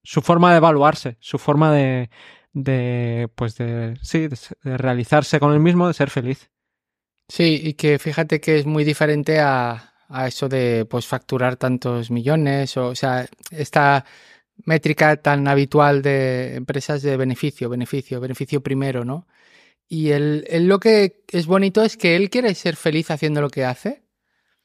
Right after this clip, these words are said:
Speaker 2: quiere pasarlo bien. Ya llega un momento que dice, "Porque claro, sí, yo podría subcontratar a programadores, ya no sé qué", digo, "pero,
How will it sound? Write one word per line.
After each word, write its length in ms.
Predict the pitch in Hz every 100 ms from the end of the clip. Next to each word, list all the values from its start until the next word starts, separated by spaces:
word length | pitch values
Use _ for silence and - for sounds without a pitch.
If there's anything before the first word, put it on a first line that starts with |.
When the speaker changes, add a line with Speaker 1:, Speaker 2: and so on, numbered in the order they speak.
| _ _ _ _ -
Speaker 2:
quiere 180 | 165 175
pasarlo 420 | 190 190 156 151
bien. 440 | 143 156 247 285 _
Ya 80 | 147
llega 180 | 156 165
un 60 |
momento 320 | 170 170 170 165
que 100 | 165
dice, 600 | 156 - 160 151 139 - - _ -
"Porque 160 | 160
claro, 260 | 165 202 196
sí, 220 | 208 202
yo 120 | 180
podría 280 | 196 208 196
subcontratar 720 | - 180 - 170 160 156 156
a 60 | 151
programadores, 600 | 151 143 143 202 190 175
ya 100 | 165
no 100 | 156
sé 140 | 147
qué", 200 | 180 190
digo, 260 | 170 156 147
"pero, 360 | 147 143 143